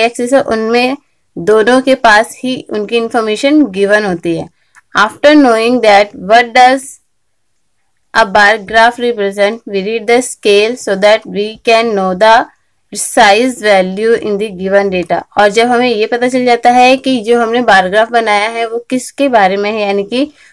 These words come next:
what information it indicates, तो हम क्या करते हैं, उसके बीच का जो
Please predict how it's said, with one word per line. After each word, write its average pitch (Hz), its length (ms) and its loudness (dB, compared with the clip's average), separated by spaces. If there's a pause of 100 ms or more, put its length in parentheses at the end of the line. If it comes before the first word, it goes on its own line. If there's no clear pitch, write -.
(120)
what 226 140 -2
information 240 760 0
it 240 160 -6
indicates, 214 640 -4
तो - 720 -6
हम 220 180 0
क्या 233 180 4
करते 240 260 0
हैं, 269 220 2
उसके 254 340 -4
बीच 214 280 -8
का 240 180 0
जो 254 160 4